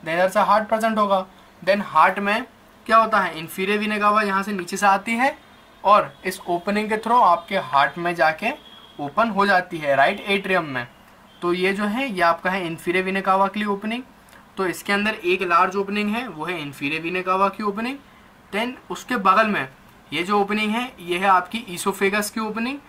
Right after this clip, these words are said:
क्योंकि इससे जो है आपका esophagus pass होता है। Then last में ये वाली जो ओपनिंग है, इसको अपन कहते हैं aortic opening। अगर आप इधर पे देखो तो ये आपको दिख रही होगी, ये है आपकी aortic opening। क्योंकि इससे जो है आपका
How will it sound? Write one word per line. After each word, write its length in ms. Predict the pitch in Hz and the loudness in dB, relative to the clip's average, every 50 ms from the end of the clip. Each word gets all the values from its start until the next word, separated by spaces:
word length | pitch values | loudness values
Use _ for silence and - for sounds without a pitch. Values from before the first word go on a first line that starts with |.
| - - - - | -20 -20 -18 -14
क्योंकि 240 | - 165 170 190 196 | -12 -8 -4 -4 -4
इससे 360 | 202 190 175 - - - 202 | -4 -6 -8 -6 -4 -2 -2
जो 100 | 202 202 | 0 0
है 140 | 202 214 220 | 2 2 4
आपका 320 | 214 196 185 185 - 226 226 165 | 4 4 4 2 0 -4 -4 -6
esophagus 640 | 156 156 - 185 175 - 180 170 175 190 190 190 | -8 -8 -6 -6 -4 -2 -2 2 2 2 2 2
pass 320 | - - 175 170 180 175 - | 0 2 4 4 4 4 0
होता 240 | 196 190 214 220 214 | -2 2 2 2 2
है। 180 | 226 247 269 - - - - - - - - | 2 -2 -4 -6 -12 -20 -20 -20 -20 -14 -6
Then 220 | 170 185 220 247 233 | -4 -2 0 0 2
last 400 | 196 160 - 190 226 - - 247 | 4 6 6 6 6 4 0 -4
में 120 | 240 247 | -4 -4
ये 200 | 226 214 202 208 | -2 -2 0 2
वाली 220 | 233 240 240 240 | 4 4 4 2
जो 120 | 214 226 202 | 0 -2 -2
ओपनिंग 300 | 190 185 190 190 190 190 | -2 -2 -2 -2 -2 0
है, 220 | 196 214 240 254 - - - - - - - - | 0 0 -2 -2 -6 -16 -20 -20 -20 -20 -18 -16
इसको 220 | 160 - - 202 | -12 -4 -2 0
अपन 140 | 185 175 175 | 0 0 -2
कहते 220 | 165 170 160 160 | -4 -6 -8 -6
हैं 180 | 165 180 208 170 | -6 -6 -4 -4
aortic 400 | 151 151 151 147 147 - 214 214 | -4 -4 -6 -6 -4 -6 -4 -2
opening। 380 | 208 185 165 - 165 151 139 139 | -2 -2 -4 -4 -6 -8 -6 -2
अगर 180 | 131 143 151 | 0 0 2
आप 100 | 156 151 151 | 2 0 0
इधर 160 | 151 165 175 | -2 -6 -6
पे 120 | 175 180 | -4 -4
देखो 300 | 175 180 180 175 - 226 - - - - - - - - | -4 -4 -4 -2 -2 -4 -4 -6 -12 -20 -20 -20 -18 -10
तो 60 | - | -2
ये 60 | 151 147 | 2 2
आपको 240 | 143 147 147 170 | 2 2 2 -2
दिख 180 | 156 160 - - | -6 -6 -4 -4
रही 80 | 170 165 | -4 -4
होगी, 220 | 170 175 185 196 | -4 -6 -6 -6
ये 140 | 180 151 147 | -6 -6 -2
है 60 | 151 | 0
आपकी 220 | 156 147 - - - | 0 0 0 -2 -4
aortic 420 | 147 151 156 160 160 - 185 180 180 | -4 -2 -2 -2 -4 -4 -4 -2 -2
opening। 360 | 180 180 185 196 214 233 226 - - - - - - - | -2 -2 -2 -2 -4 -4 -6 -10 -14 -20 -20 -16 -12 -10
क्योंकि 160 | 165 156 190 | -6 -4 -4
इससे 260 | 196 170 - - 202 185 | -4 -4 -4 -2 -2 -2
जो 100 | 180 180 | -2 -2
है 140 | 190 196 202 | 0 2 4
आपका 320 | 185 180 180 - - 226 | 4 4 4 4 2 2